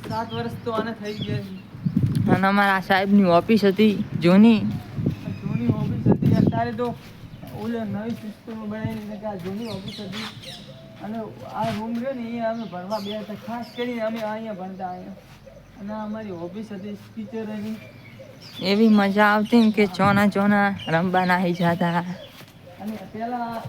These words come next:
Speaker 1: અહીંયા રૂમ હતા, રૂમ. અત્યારે રૂમ નહીં, ખાલી રૂમ. ઓલું પ્રાર્થના હોલ બનાવી નાખ્યો છે. પહેલા રૂમ હતા, અમે અહીંયા ભણેલા છે. પછી કેટલા ત્રણ રૂમ હતા,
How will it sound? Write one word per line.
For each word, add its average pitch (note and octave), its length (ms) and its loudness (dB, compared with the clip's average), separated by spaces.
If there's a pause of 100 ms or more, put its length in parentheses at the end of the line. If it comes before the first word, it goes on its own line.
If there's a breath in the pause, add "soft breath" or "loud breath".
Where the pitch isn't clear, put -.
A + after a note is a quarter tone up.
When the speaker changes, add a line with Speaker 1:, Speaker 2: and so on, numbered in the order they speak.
Speaker 1:
અહીંયા A#3+ 260 -6
રૂમ A3+ 300 -4
હતા, F#3 260 -8
રૂમ. G3+ 240 -6 (600)
અત્યારે G#3+ 320 -6
રૂમ A3+ 300 -6
નહીં, A#3+ 280 -4
ખાલી A3+ 260 -4
રૂમ. G#3+ 160 -4 (720)
ઓલું A3 360 -8
પ્રાર્થના A3+ 360 -4
હોલ G3+ 200 -2
બનાવી G#3+ 260 0
નાખ્યો G#3+ 340 -2
છે. G3+ 280 -10
પહેલા G#3+ 220 -6
રૂમ G#3 260 -6
હતા, F3+ 240 -8
અમે G3+ 160 -8
અહીંયા G#3 260 -10
ભણેલા F#3 460 -6
છે. F3+ 100 -12
પછી - 840 -16
કેટલા A#3 380 -10
ત્રણ B3 360 -8
રૂમ A#3+ 240 -8
હતા, A3 320 -8